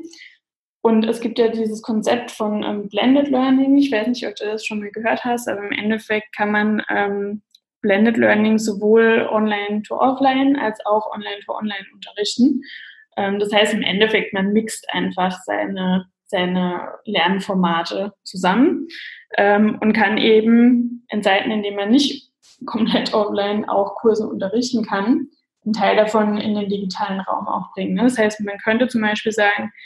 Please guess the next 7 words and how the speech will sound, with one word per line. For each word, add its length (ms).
ihr 100
habt 220
hier 300
einen, 280
einen 100
Stamm 640
an 500